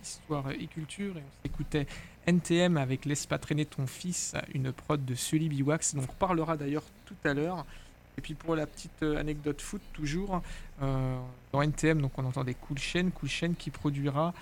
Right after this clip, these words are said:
euh, un son, euh, qui servira de générique au fameux, euh, à la fameuse série de reportages de Canal Plus à la Clairefontaine, où ils avaient filmé durant, euh, plusieurs saisons, euh,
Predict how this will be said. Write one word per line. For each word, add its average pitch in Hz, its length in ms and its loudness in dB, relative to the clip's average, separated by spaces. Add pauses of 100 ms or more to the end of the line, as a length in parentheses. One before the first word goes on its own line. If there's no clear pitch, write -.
(400)
euh, 131 420 2 (640)
un 156 80 6
son, 196 420 4 (140)
euh, 135 180 2
qui 147 140 -2
servira 135 420 2
de 135 140 -2
générique 151 480 0
au 135 40 -2
fameux, 139 320 2
euh, 135 380 2 (240)
à - 80 0
la 135 80 2
fameuse 156 300 2
série 151 320 0
de 135 100 -2
reportages 139 640 -2
de 127 80 -8 (100)
Canal 143 260 2
Plus 160 340 -8
à - 80 -2
la 120 100 -2
Clairefontaine, 151 760 2 (420)
où 139 40 4
ils 135 180 2
avaient 131 120 0
filmé 135 400 0
durant, 143 460 0
euh, 123 60 0
plusieurs 143 420 -4
saisons, 147 520 2
euh, 120 260 0